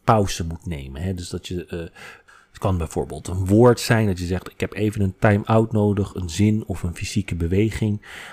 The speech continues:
Alles om je partner te laten weten dat je ze niet negeert of niet respecteert. Je hebt gewoon een adempauze nodig. Het wordt je speciale codewoord dan eigenlijk, hè. Dus, dus maak het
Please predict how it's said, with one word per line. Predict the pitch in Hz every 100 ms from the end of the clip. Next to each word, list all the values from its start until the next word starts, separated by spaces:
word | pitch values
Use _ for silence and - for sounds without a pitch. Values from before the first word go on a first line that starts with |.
| -
Alles | - 151 160 -
om | - 127
je | 117
partner | - 117 117 113
te | 107 107
laten | 104 101 98
weten | 101 101 101 95
dat | 98 -
je |
ze | - 101
niet | 98 110 -
negeert | 95 90 - 117 101 101
of | -
niet | 95 -
respecteert. | 90 85 - - - - -
Je | -
hebt | 90 -
gewoon | - 98 92 92
een | 90 85 - _ -
adempauze | 165 139 107 92 - 95 90 -
nodig. | 90 80 71 80 - - - - - - - -
Het | 120
wordt | 110 123 127 - - _ _ -
je | 113
speciale | - 117 - 110 101 98 -
codewoord | 139 139 110 85 80 - -
dan | 76
eigenlijk, | 67 73 90 92
hè. | 98
Dus, | 95 - - _ -
dus | 101
maak | 98 104 107
het | - -